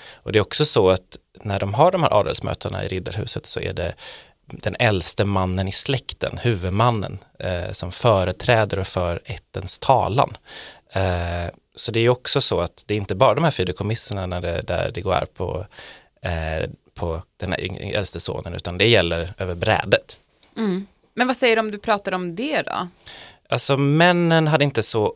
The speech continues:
Speaker 1: enorma reflektioner över det. De tyckte kanske inte att det var så fräscht, men det var kanske inte heller någonting som drabbade dem i själen. Men jag pratade också med Caroline von Seth som är, eh, <laughs> kvinna, det
Speaker 2: Mm.
Speaker 1: hör man på namnet.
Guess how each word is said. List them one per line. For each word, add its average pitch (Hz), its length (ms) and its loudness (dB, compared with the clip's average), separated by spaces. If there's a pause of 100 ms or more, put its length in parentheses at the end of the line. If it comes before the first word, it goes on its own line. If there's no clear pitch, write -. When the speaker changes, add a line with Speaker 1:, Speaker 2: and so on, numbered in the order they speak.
Speaker 1:
enorma 160 440 4
reflektioner 104 520 2
över - 120 -2
det. - 280 -2
De 110 160 -4
tyckte - 340 -2
kanske 113 160 4
inte 92 140 -2
att 80 60 -4
det 92 60 0
var 85 80 -4
så 92 100 -4
fräscht, - 440 2
men 101 120 -4
det 95 60 -2
var 95 100 0
kanske 95 220 -6
inte 90 140 -4
heller 87 220 -2
någonting 85 280 -6
som 85 200 -8
drabbade 90 400 0
dem 87 100 -6
i 95 40 -6
själen. 117 420 4 (280)
Men 131 140 4
jag - 240 2
pratade 135 320 2
också 120 220 -4
med 110 320 0
Caroline 110 440 0
von 120 120 -2
Seth - 300 2
som 98 360 -2
är, 92 560 -2 (320)
eh, 92 220 -6 (260)
<laughs> - 300 -10
kvinna, 85 540 -4
det - 100 -8
Speaker 2:
Mm. 220 120 6
Speaker 1:
hör 107 80 8
man 101 100 4
på 101 100 2
namnet. 208 380 0